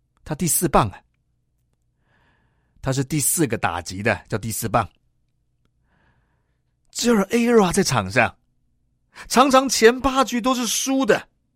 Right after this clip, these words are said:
可是观众都会期待第九局先生，他常常也不负众望的，在第九局常常打一个满贯全垒打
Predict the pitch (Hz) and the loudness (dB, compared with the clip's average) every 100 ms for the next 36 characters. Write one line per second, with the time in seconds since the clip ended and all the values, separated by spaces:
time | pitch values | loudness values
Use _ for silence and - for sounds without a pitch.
0 | _ _ _ _ _ _ _ _ _ _ | _ _ _ _ _ _ _ _ _ _
1 | - 240 262 285 269 269 269 262 254 240 | -18 0 2 2 2 2 4 2 2 2
2 | 233 - 269 277 226 127 _ _ _ _ | 0 0 2 2 2 -2 _ _ _ _
3 | _ _ _ _ _ - 190 139 143 131 | _ _ _ _ _ -4 -2 0 0 0
4 | 165 160 175 175 180 - _ _ _ _ | 0 2 2 2 0 -4 _ _ _ _
5 | _ _ _ _ - - 190 180 156 185 | _ _ _ _ -20 -6 -2 -2 0 -2
6 | 202 170 185 156 - 180 226 196 226 202 | -2 -2 0 -2 -2 -6 -2 -2 2 2
7 | 185 208 165 139 117 - - - 214 185 | 6 4 6 2 0 -4 -16 -2 -2 2
8 | 240 165 170 156 147 175 202 - - 202 | -2 2 2 2 0 -2 -2 -4 -4 -2
9 | 208 220 208 170 190 214 196 196 175 185 | 0 -2 0 2 4 4 2 0 -4 -4
10 | 269 262 208 220 247 247 190 123 - | 0 0 0 -2 0 0 2 0 0